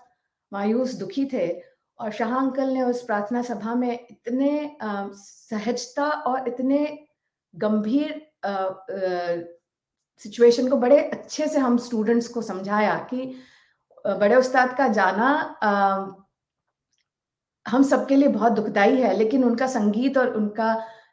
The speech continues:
इतना विराट है कि उनके लिए शोक करना ये प्रासंगिक नहीं होगा। वो उनकी, उनके संगीत को हमारे साथ रखना और वो हमारे आसपास ही रहेंगे। तो एक,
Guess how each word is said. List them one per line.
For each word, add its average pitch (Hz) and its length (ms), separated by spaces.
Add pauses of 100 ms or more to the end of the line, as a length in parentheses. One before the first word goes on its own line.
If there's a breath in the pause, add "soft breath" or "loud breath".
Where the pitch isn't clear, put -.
(120)
इतना 262 300
विराट 214 440
है 208 500 (100)
कि 294 100
उनके 240 300
लिए 285 140
शोक 285 420
करना 262 360
ये 262 140
प्रासंगिक 214 600
नहीं 202 240
होगा। 160 360 (600 soft breath)
वो 233 300
उनकी, 233 640
उनके 233 300
संगीत 254 520
को 285 80
हमारे 240 360
साथ 233 380
रखना 247 440
और 208 720
वो 254 100
हमारे 226 340
आसपास 208 540
ही 240 80
रहेंगे। 220 600 (260 loud breath)
तो 277 80
एक, 285 360